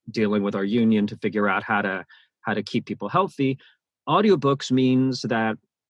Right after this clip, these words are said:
I have to figure out how to be in this booth for, you know, to, to put down eight hours of talking and then still be all right, which is difficult physically, but also, uh, mentally.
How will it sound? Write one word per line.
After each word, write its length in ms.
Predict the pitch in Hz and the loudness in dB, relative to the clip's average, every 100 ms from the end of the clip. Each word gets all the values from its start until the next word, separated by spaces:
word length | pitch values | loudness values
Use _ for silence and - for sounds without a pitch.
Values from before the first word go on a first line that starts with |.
| _ - | _ -6
I 180 | 127 143 | -2 0
have 200 | 151 143 | 0 -2
to 120 | 143 | -4
figure 320 | 117 127 120 | -2 0 2
out 180 | 120 117 | 0 -2
how 120 | 113 | -2
to 80 | 110 | -4
be 160 | 107 110 | 0 0
in 100 | 104 | 2
this 160 | 98 | -2
booth 400 | - 170 180 143 - | 0 2 4 2 -6
for, 640 | 113 110 107 107 104 95 - | -4 -2 -2 -2 -4 -8 -6
you 140 | 113 | -4
know, 480 | 104 98 98 107 104 _ _ _ _ | -4 -4 -4 -4 -6 _ _ _ _
to, 120 | - 104 - | -6 -6 -6
to 120 | 113 | -6
put 200 | 139 107 | -6 -2
down 400 | 127 151 175 135 - | 0 2 2 0 -2
eight 180 | 107 | -2
hours 340 | 101 98 92 98 | -2 -2 -4 -6
of 100 | 85 | -6
talking 460 | 98 95 98 82 - _ _ - | -8 -6 -10 -14 -18 _ _ -8
and 180 | 101 101 | -4 -2
then 160 | 101 | -2
still 280 | 92 - 95 | -4 -4 -2
be 100 | 104 | -2
all 80 | 92 | -2
right, 300 | 92 85 - - | -4 -6 -10 -14
which 340 | 127 139 175 | -2 0 2
is 200 | 214 202 - _ _ - | 0 -2 -8 _ _ -2
difficult 520 | 202 156 151 139 - _ _ | 0 0 0 -2 -4 _ _
physically, 480 | 220 196 151 110 104 | -2 0 -2 0 0
but 160 | 113 123 | 0 0
also, 520 | 156 160 139 131 127 - _ _ - | 0 -2 -2 0 -2 -6 _ _ -12
uh, 160 | 104 | -8
mentally. 580 | 117 175 196 123 78 - | -2 0 0 -2 -8 -10